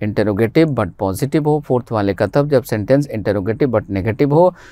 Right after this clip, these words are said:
फिफ्थ वाले का तब यूज़ करते हैं जब सेंटेंस डब्ल्यूएच interrogative but, अ, पॉजिटिव हो, सिक्स्थ वाले का स्ट्रक्चर हम लोग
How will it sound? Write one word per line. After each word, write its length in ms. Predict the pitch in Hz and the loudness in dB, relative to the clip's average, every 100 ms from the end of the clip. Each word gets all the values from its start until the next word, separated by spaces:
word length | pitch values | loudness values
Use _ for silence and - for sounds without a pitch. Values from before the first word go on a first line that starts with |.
| - - | -20 -6
फिफ्थ 240 | - 220 226 | 4 4 8
वाले 220 | 165 151 | 6 6
का 120 | 143 | 4
तब 220 | 135 147 | 4 4
यूज़ 200 | 151 165 | 4 2
करते 240 | - 165 170 | 2 0 2
हैं 60 | |
जब 120 | 143 131 | 2 2
सेंटेंस 420 | 135 123 135 113 | 0 0 0 0
डब्ल्यूएच 400 | 113 110 117 113 | -2 0 -2 -2
interrogative 560 | 101 98 87 107 147 | -4 -2 -2 -2 -2
but, 240 | 117 107 107 | -2 -4 -4
अ, 260 | 101 95 101 - | -4 -4 -6 -4
पॉजिटिव 460 | 98 101 95 135 | -2 -2 0 2
हो, 160 | 147 165 - - _ - - | 2 0 -6 -20 _ -20 -10
सिक्स्थ 300 | - 208 190 | 4 4 6
वाले 220 | 165 156 | 4 4
का 180 | 151 147 - | 4 2 2
स्ट्रक्चर 440 | 127 - 127 131 | 0 -2 -4 -2
हम 120 | 123 113 | -2 -4
लोग 140 | 110 | -6